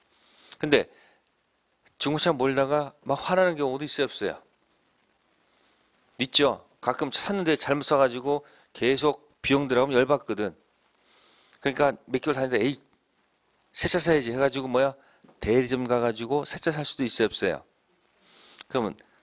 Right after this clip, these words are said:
대리점 살 때는 것이 밑에 니은, 불특정물 매매예요. 무슨 매매요? 불특정물 매매는 새 차입니다. 어디서?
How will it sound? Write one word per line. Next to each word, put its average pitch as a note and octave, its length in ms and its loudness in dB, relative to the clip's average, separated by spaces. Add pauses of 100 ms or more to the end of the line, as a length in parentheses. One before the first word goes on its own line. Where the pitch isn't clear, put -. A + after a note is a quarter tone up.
(200)
대리점 A#2+ 340 4
살 B2+ 160 -2
때는 A#2 200 0
것이 G#2+ 220 0
밑에 G2+ 300 0
니은, G2+ 320 0 (340)
불특정물 A#2+ 720 -2
매매예요. F2 460 -2 (640)
무슨 G2 220 -2
매매요? A2+ 360 0 (1900)
불특정물 D#3 1300 4
매매는 A#2+ 800 4
새 - 180 -4 (120)
차입니다. G#2 640 2
어디서? A2+ 500 0